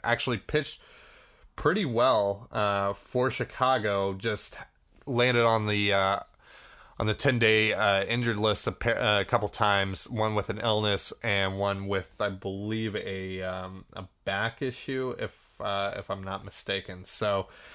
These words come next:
uh, but this year for, uh, for Anthony Bass, um,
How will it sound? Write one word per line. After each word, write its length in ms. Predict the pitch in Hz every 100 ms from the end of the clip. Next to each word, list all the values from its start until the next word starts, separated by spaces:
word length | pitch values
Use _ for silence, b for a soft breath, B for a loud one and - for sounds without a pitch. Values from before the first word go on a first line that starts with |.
| B B B
uh, 320 | - 110 104 101
but 200 | 107 -
this 220 | 175 -
year 200 | 165 156
for, 420 | - 139 127 123
uh, 300 | 117 113 113
for 560 | - - 127 123 113 -
Anthony 500 | 131 127 135 110 101 -
Bass, 560 | 113 120 131 135 - - B B B
um, 580 | - 107 107 104 101 104